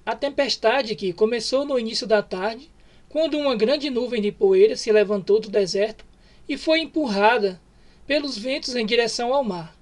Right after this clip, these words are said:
A tempestade foi tão forte que a visibilidade na estrada foi quase zero,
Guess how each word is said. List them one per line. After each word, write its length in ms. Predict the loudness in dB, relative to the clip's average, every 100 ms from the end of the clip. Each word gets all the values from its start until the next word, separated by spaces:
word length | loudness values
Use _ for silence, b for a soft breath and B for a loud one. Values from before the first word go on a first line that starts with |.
| -20 _ _ _ -20 _ _ b b b
A 100 | -4
tempestade 640 | -2 0 0 -2 -2 -2 2
foi 160 | 2
tão 160 | 2 -6
forte 480 | 0 0 0 -4 -10
que 220 | -12 -8
a 140 | -6
visibilidade 800 | -6 -6 -6 -6 -4 -2 -2 0 -2
na 120 | -4
estrada 480 | -6 -4 -2 -2 -2
foi 160 | -4
quase 340 | -2 -4 -2 -4
zero, 400 | -2 -4 -4